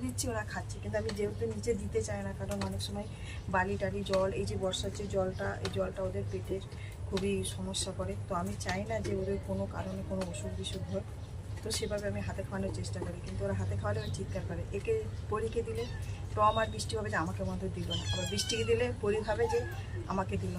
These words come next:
না, এই রকম। ওই জন্য ওদেরকে আমি সবসময়ের জন্য এইভাবে খাওয়াই। এই দেখো, দাঁড়িয়ে পড়ছে, দেখেছো? মানে কতটা পোষা হলে তো ওরা, ওরা এইভাবে খায়। নাহলে তো আরও বেশি উৎপাত করতো, তাই না বলো? তো প্রিয় দাদাভাই এবং দাদাভাইদের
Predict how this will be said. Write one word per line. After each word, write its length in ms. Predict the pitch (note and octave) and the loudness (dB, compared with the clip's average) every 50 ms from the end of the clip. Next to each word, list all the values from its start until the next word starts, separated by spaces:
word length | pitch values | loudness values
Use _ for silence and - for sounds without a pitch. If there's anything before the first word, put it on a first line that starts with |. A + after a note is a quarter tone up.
| F3 F3+ | -2 -2
না, 60 | G3+ - - - - G3+ | -2 -4 -2 2 4 4
এই 80 | G#3 G3 | 4 4
রকম। 220 | G3+ F#3+ - F3 E3 E3+ - - | 2 0 0 -2 -2 -2 0 0
ওই 60 | F#3+ F#3+ | 0 0
জন্য 120 | G#3 A3 A3 G#3+ | 0 -2 -2 -2
ওদেরকে 240 | G#3 - - G#3 A#3+ A3 | -2 -2 -2 -2 -2 -2
আমি 80 | A3 A#3+ A#3 - | -2 -2 -2 -2
সবসময়ের 340 | - - - - G3+ G3 - | -2 -2 -2 -2 -2 -2 -2
জন্য 120 | A3+ A3+ B3+ B3 E3+ | -2 -2 -2 -2 -2
এইভাবে 240 | E3 - D#3+ D#3 D#3 D#3+ - | -2 -2 -2 -2 -2 -4 -4
খাওয়াই। 200 | - D#3+ - - - | -2 -2 -2 -2 -2
এই 40 | - - | -2 -2
দেখো, 160 | - - G3+ F#3+ F3+ | 0 -2 2 4 6
দাঁড়িয়ে 240 | F3 F3 F#3 F#3+ F#3+ - | 6 6 6 4 4 4
পড়ছে, 220 | F#3+ F#3 F3+ - - - | 0 -2 0 -2 -2 -2
দেখেছো? 280 | - C4 D4 - G#3 F#3+ F#3 - - - - - - - - - - - | 0 0 0 0 0 -2 -2 -2 -4 -4 -4 -4 -4 -4 -4 -4 -2 0
মানে 140 | G3+ G#3 A3+ - G3+ | 0 0 0 4 2
কতটা 300 | F#3+ F#3+ - - - - - - | 2 2 2 2 0 0 0 2
পোষা 260 | G3 G3+ G3 - G#3+ G3+ F#3+ | 0 0 0 2 2 2 2
হলে 160 | A3 A3 A3 G#3+ - | 2 0 0 0 0
তো 40 | G3 | 0
ওরা, 100 | F#3+ G3 - - G3 | 0 0 0 0 0
ওরা 120 | G3 G3 G3 F#3+ | 2 2 2 2
এইভাবে 300 | F#3+ F#3+ - G3 G3 F#3+ - - | 2 0 -2 -2 -2 -4 -4 -2
খায়। 180 | - - - - - - - - - - - - - - - - - - - - - - - - | -2 -2 -2 -2 -6 -6 -6 -6 -6 -6 -8 -6 -6 -6 -6 -4 -6 -6 -6 -6 -6 -6 0 4
নাহলে 180 | - G3+ G3+ G3 | 4 6 6 6
তো 40 | G3+ F#3+ | 4 4
আরও 120 | F#3+ G3 G3+ G3 | 4 4 4 4
বেশি 180 | G3+ G3 - - G3+ G3 | 2 2 2 0 0 -2
উৎপাত 260 | F#3 - - F#3+ F3+ - - | -2 -2 -4 -2 -2 -2 -2
করতো, 220 | G3 F#3 - - - - | 0 0 0 -2 -2 -2
তাই 120 | G3+ G#3+ A3 G#3+ | -2 -2 0 0
না 40 | G3 F#3 | 0 0
বলো? 160 | F#3 F3+ D#3+ - - - - - - - - - - - - - - - - - - | 0 0 -2 -2 -4 -4 -4 -4 -4 -6 -6 -6 -6 -6 -4 -4 -4 -6 -4 -4 -4
তো 60 | F#3+ F#3+ | -4 -2
প্রিয় 160 | - - G3+ G3+ G3 | 2 2 2 4 4
দাদাভাই 340 | F#3 F3 F#3 - F#3+ F#3+ G3 G3 | 2 0 0 0 0 2 2 2
এবং 120 | G3+ G3+ G3 F#3 | 2 2 2 2
দাদাভাইদের 440 | F3+ F#3 F#3+ F#3+ F#3+ F#3 G3 G3 | 2 2 2 0 0 0 0 -2